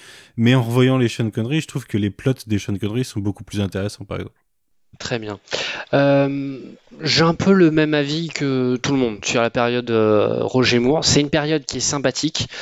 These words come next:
Speaker 2: Et effectivement, euh, en posant la question, j'y ai répondu. Euh, non, on est loin de, enfin, on va pas tout garder de la période, euh, Roger Moore, bien au contraire.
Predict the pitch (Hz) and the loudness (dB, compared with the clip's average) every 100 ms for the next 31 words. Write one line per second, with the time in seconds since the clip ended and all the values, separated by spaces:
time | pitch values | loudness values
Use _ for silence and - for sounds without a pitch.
0 | - - - 127 123 131 - 131 151 147 | -10 -10 -4 -4 -2 -6 -8 -4 -4 0
1 | 123 120 117 117 123 127 113 - - - | 2 4 4 2 0 -4 -8 -14 -12 -4
2 | 135 - 135 135 131 131 - 160 160 143 | -2 0 0 0 0 0 0 -2 -4 -4
3 | 120 113 117 120 131 123 120 - - - | -2 0 0 0 -4 -8 -8 -12 -20 -20
4 | - - - 104 123 127 113 107 107 107 | -20 -6 -4 0 0 0 -2 0 0 0
5 | 117 127 117 107 101 101 98 95 - - | 0 0 0 2 2 0 -2 -4 -12 -20
6 | _ 117 - 110 110 127 117 131 120 127 | _ -6 -4 -2 -2 -4 -8 -10 -4 -4
7 | 110 123 113 104 104 104 104 104 98 95 | -2 -2 -2 0 0 0 0 0 2 0
8 | 95 107 110 110 123 131 - 113 - 120 | 0 0 0 0 0 -2 -4 -12 -2 -2
9 | 113 104 107 - 135 - | -2 -6 -8 -4 -4 -4